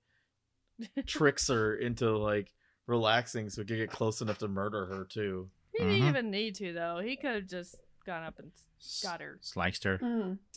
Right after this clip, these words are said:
Speaker 2: I think she was expecting him to rush her with the razor. So when he puts his arms out, like, "Come here, my love, come here."
Speaker 3: Come
Speaker 2: She's
Speaker 3: here,
Speaker 2: like,
Speaker 3: puppet.
Speaker 2: "Ah, I, everything's fine.
Speaker 4: Mm-hmm.
Speaker 2: I'm dumb."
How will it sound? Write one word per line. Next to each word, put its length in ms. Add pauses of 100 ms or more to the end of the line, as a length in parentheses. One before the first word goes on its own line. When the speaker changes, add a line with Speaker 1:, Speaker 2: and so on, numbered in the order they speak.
Speaker 2:
I 80
think 160
she 100
was 100
expecting 600
him 140
to 80
rush 360
her 100
with 140
the 100
razor. 680 (500)
So 200
when 140
he 180
puts 240
his 140
arms 300
out, 160
like, 180
"Come 220
here, 260
my 200
love, 480
come 260
here." 480 (220)
Speaker 3:
Come 120
Speaker 2:
She's 100
Speaker 3:
here, 60
Speaker 2:
like, 40
Speaker 3:
puppet. 260
Speaker 2:
"Ah, 320
I, 220 (580)
everything's 460
fine. 320
Speaker 4:
Mm-hmm. 540 (720)
Speaker 2:
I'm 240
dumb." 640